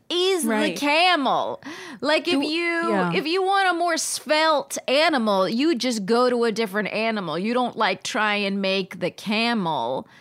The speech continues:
Speaker 1: look, I, you know what I mean? Like, of all the
Speaker 2: Hot.
Speaker 1: animals, I would just be like, "How do we make the skin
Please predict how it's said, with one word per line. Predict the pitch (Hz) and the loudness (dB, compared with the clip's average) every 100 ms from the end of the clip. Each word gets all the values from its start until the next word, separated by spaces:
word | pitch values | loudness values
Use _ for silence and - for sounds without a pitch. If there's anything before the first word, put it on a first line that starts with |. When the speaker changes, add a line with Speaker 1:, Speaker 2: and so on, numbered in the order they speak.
| - _ | -20 _
Speaker 1:
look, | 196 226 247 233 - - | -6 0 0 0 -4 -2
I, | 254 | 0
you | 262 294 | 2 2
know | 226 | 2
what | 196 | 2
I | 214 | 2
mean? | 226 240 285 330 - - | 0 -2 -2 -4 -6 -2
Like, | 262 247 | -2 0
of | 269 | 2
all | 277 330 339 | 4 4 4
the | 208 | 4
Speaker 2:
Hot. | 226 | 2
Speaker 1:
animals, | 262 262 226 - | 2 2 0 2
I | 247 | 2
would | 294 311 | 0 -2
just | 320 - | -4 -2
be | 269 | -2
like, | 247 226 - - - | 0 0 -2 -16 -16
"How | - 294 349 | -4 0 0
do | 330 | 2
we | 269 | 2
make | 262 254 - | 0 0 -2
the | |
skin | 233 - - 254 220 190 | -4 -6 -2 0 0 0